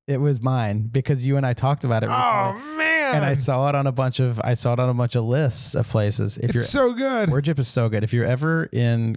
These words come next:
Speaker 1: Koreatown in New York City on thirty-second Street
Speaker 2: Uh-huh.
Speaker 1: and you need an affordable lunch,
Speaker 2: Affordable.
Speaker 1: it's gonna be quick,
Speaker 2: Delicious.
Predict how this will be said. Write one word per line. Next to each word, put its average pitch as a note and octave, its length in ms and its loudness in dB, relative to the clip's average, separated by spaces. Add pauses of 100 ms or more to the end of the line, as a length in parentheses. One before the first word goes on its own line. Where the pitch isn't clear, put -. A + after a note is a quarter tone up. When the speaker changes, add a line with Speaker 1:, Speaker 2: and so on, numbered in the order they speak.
Speaker 1:
Koreatown A2+ 480 0
in A2+ 60 0
New A2 80 2
York A2 120 0
City G2+ 220 0
on G2 80 0
thirty-second G#2+ 540 0
Street G2 280 -2
Speaker 2:
Uh-huh. C#3+ 380 0
Speaker 1:
and A#2+ 80 2
you A2+ 60 2
need A2+ 180 0
an F#2+ 80 -2
affordable C3+ 580 -2
lunch, F#2+ 360 0
Speaker 2:
Affordable. C#3+ 580 -2
Speaker 1:
it's - 120 -4
gonna C3 120 4
be G2+ 120 -2
quick, D3 520 -4
Speaker 2:
Delicious. C3+ 480 -2